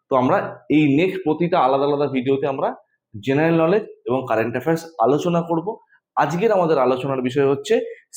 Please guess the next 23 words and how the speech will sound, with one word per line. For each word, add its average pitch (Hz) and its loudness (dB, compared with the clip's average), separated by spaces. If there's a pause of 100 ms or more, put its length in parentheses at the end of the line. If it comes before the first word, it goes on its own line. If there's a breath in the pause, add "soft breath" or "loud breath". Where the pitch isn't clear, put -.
সেট 180 0 (240)
ওয়ান, 127 2 (160)
যেখানে 165 0 (100)
mainly 160 0 (120)
গ্রুপ 160 2 (100)
সিডি 175 0
কে 196 2 (100)
ফোকাস 135 -2
করে 185 2 (500 loud breath)
জিকে 143 2
গুলো 135 4
আমরা 151 0
আলোচনা 135 -2
করব 165 -2 (320)
with 214 0 (260)
explanation। 95 -6 (400)
তো 156 0
চলো 170 2 (520 soft breath)
আজকের 139 0
আমাদের 156 2 (440)
প্রথম 156 0 (120)
কোশ্চেন। 175 -2 (1300)
আজকের 180 2